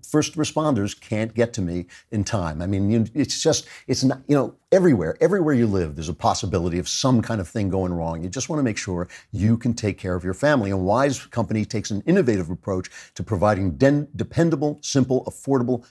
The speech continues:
freeze-dried food for emergency preparedness and outdoor use.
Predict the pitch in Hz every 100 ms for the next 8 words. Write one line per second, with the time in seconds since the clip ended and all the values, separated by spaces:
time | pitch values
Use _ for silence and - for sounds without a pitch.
0 | _ - 131 156 143 113 113 117 113 113
1 | 101 95 - 78 101 113 131 - 135 139
2 | 120 104 95 95 - - 113 117 101 101
3 | - 98 92 87 82 71